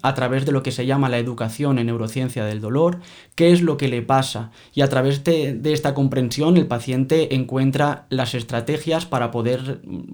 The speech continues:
pues, definitivamente librarse de esta molestia que es tan limitante en sus vidas. De momento, las personas que están formando parte de este primer grupo están súper contentas y vienen, la verdad es que muy motivadas.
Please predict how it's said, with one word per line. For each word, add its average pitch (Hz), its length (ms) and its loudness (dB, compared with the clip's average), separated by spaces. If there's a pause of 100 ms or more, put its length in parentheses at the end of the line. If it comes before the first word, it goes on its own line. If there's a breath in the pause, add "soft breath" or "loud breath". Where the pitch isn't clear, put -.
(120)
pues, 117 160 -10
definitivamente 151 760 2
librarse 135 480 2
de 127 100 -2
esta 123 220 -2
molestia 127 560 -2
que 120 140 -2
es 120 180 -6
tan 135 300 2
limitante 120 560 -4
en 113 140 -4
sus 110 200 -8
vidas. 110 360 -6 (640 loud breath)
De 147 80 0
momento, 170 520 4
las 170 120 0
personas 139 340 -2
que - 80 -4
están 139 220 -2
formando 139 400 0
parte 131 260 -2
de 131 80 -2
este 127 220 -4
primer 123 380 -2
grupo 135 440 0
están 123 380 -6
súper 160 340 0
contentas 139 640 -2
y 110 300 -4
vienen, 127 320 0
la 123 60 0
verdad 120 200 -2
es 131 80 -4
que 135 100 -4
muy 131 240 4
motivadas. 110 640 -2